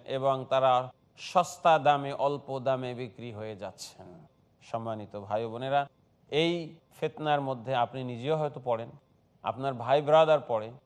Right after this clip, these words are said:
আপনার বোন, আপনার মা, আপনার আপনজন, আপনার আত্মীয় স্বজন, তারা হয়তো এর মধ্যে পড়ে আছে। কেউ অভাবের কারণে, কেউ পয়সার লোভে, কেউ বা খ্যাতির জন্য এরকম কাজ তারা করে যাচ্ছেন। আর এরকম কাজ যখন করে যান,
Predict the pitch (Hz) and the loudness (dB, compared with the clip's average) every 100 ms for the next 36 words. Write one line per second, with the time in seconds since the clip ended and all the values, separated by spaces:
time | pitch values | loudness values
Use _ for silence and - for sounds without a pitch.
0 | _ _ _ 113 123 151 160 135 135 131 | _ _ _ 0 0 2 0 2 0 0
1 | 120 104 147 151 131 123 117 110 _ _ | -2 -4 0 0 0 -2 -2 -4 _ _
2 | - 113 135 143 139 147 156 139 135 - | -4 -4 0 4 4 4 -2 0 0 0
3 | 127 143 143 135 - 151 139 147 135 135 | -6 -2 0 0 0 -12 -10 -10 -8 -4
4 | 139 143 156 147 135 - 135 131 135 127 | 0 2 0 -4 -8 -8 -8 -6 -6 -8
5 | 113 113 113 107 101 - 98 - 135 135 | -10 -10 -10 -6 -6 -8 -10 2 6 6
6 | 131 147 175 165 160 160 170 - _ _ | 6 4 4 2 0 -2 -8 -16 _ _
7 | 135 131 139 160 - 175 165 165 165 170 | -6 2 6 6 6 4 6 4 6 0
8 | 165 _ _ _ 165 185 202 180 147 139 | -2 _ _ _ 4 6 6 8 6 4
9 | - 170 180 - 170 165 131 147 156 165 | 4 6 6 2 -6 -6 -4 -4 -2 -2
10 | 170 214 214 180 156 139 135 - 123 113 | 4 6 6 4 -2 0 -2 0 -4 -4
11 | 113 104 98 - - - - _ - 131 | -8 -10 -10 -12 -18 -20 -20 _ 2 6
12 | 175 208 247 233 254 233 240 233 220 208 | 6 6 2 6 6 6 4 2 2 2
13 | 190 196 175 101 | 4 6 4 0